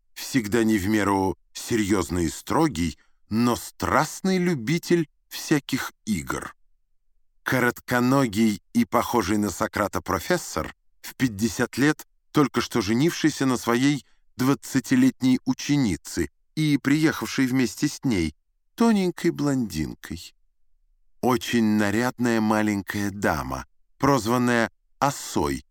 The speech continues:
за свой рост и худобу, злость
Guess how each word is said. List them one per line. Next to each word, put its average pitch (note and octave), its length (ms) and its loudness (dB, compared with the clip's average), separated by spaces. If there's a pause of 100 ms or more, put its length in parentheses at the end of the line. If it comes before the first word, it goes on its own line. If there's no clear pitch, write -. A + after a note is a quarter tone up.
(120)
за A2 200 0
свой A2+ 340 2 (200)
рост B2 560 0 (280)
и D3 80 0
худобу, G#2+ 720 -2 (880)
злость A2 840 0